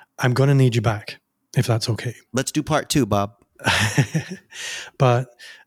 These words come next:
Speaker 1: for the moment, I think for me, this is an unusually hard stop because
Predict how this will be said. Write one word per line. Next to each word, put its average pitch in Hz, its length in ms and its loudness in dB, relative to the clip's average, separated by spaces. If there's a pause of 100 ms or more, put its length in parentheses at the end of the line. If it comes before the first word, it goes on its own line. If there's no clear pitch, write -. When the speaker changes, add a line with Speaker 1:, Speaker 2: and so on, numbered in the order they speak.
(380)
Speaker 1:
for - 920 -4
the 160 80 2
moment, 127 480 2 (520)
I 123 100 0
think 120 460 -2 (420)
for - 160 -2
me, 139 140 6
this 160 160 4
is 135 100 4
an 127 100 4
unusually 120 520 4
hard 104 280 -2
stop - 340 -6 (460)
because 110 680 -2